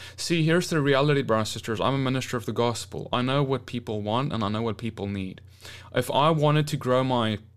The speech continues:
church, if I wanted to grow my, my YouTube channel, if I wanted to grow my, my worship team, if I, whatever I wanna grow that is a ministry, right, of whatever sort,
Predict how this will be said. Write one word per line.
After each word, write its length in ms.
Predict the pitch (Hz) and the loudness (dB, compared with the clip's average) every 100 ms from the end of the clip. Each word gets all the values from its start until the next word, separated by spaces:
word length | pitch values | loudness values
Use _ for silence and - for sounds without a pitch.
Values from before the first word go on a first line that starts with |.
| _ _ _ - | _ _ _ -12
church, 640 | - 127 131 - - - - - - | 0 4 4 2 -8 -10 -18 -16 -4
if 140 | - | 2
I 40 | |
wanted 220 | 123 135 143 | 2 2 -2
to 60 | |
grow 200 | 131 123 | 2 4
my, 440 | 123 120 113 107 101 - - - | 4 2 2 0 -4 -12 -20 -12
my 180 | 107 101 | -4 -2
YouTube 380 | 98 131 - 143 | 0 -2 -2 -4
channel, 500 | - 131 123 120 117 - - | -2 0 2 0 -4 -12 -6
if 140 | 107 | 2
I 60 | 123 | 4
wanted 260 | 135 135 | 4 2
to 60 | 127 | 0
grow 260 | 127 127 123 | 2 4 6
my, 460 | 120 117 113 104 - - _ _ _ _ _ _ 123 | 4 2 2 -2 -8 -20 _ _ _ _ _ _ -2
my 420 | 123 120 113 101 | 2 2 2 0
worship 540 | 101 110 120 - 139 | 0 2 2 0 -2
team, 380 | - 120 113 107 | -2 -2 -2 -2
if 140 | 117 113 | -2 4
I, 100 | 127 | 4
whatever 480 | 123 143 139 151 165 | 4 2 4 4 4
I 100 | 151 | 6
wanna 300 | 143 139 131 | 4 2 2
grow 460 | 131 131 131 110 | 4 6 6 4
that 240 | 104 110 113 | 4 2 2
is 140 | 110 | 0
a 100 | 110 | 0
ministry, 760 | 117 127 139 - - 98 - - | 0 0 -2 -4 -6 -6 -6 -2
right, 320 | 101 107 117 | 2 2 2
of 140 | 107 | 0
whatever 420 | 107 120 127 139 | 0 0 0 0
sort, 540 | 127 - 165 110 95 | -2 0 2 2 0